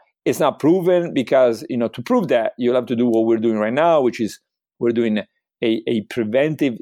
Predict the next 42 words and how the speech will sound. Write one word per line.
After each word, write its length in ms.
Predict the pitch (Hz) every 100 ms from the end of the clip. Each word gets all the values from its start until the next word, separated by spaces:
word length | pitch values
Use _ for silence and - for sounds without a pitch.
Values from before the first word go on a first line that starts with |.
| -
trial 540 | - 120 110 110 110 -
on, 240 | 107 107 -
on 180 | 110
B 160 | 110 120
R 120 | 117
C 260 | - 127 110
A 60 |
one, 340 | 104 113 113 110
B 140 | 113
R 100 | 107
C 220 | - 113
A 40 | 104
two, 360 | - 120 110 101 _ _ -
women 320 | 131 139 123
that 120 | 117
have 220 | 110 101
this, 240 | 104 - -
uh, 220 | 101 104
like 200 | 110 107
Angelina 460 | 117 107 107 113 104
Jolie, 520 | 107 120 135 123 - _
have 180 | - 107
this 140 | 110 123
high 160 | 117
risk 480 | 117 110 120 - - _ _ -
for 140 | - 104
breast 320 | 113 101 -
cancer 360 | 156 165 160
because 340 | 120 117 110 104
of, 120 | 107 -
of 300 | 104 113 110
genetics, 580 | 131 156 180 165 117 - _ _ 131
and 180 | 123
they 180 | 127 127
do 140 | 117 117
not, 360 | 120 117 120 - 113
um, 440 | 113 110 110 107 -
t-, 200 | 127 123
uh, 340 | 117 104 104 110
do 320 | 120 180 190
a 380 | 117 113 107 104
mastectomy 760 | 113 107 - 117 - 110 107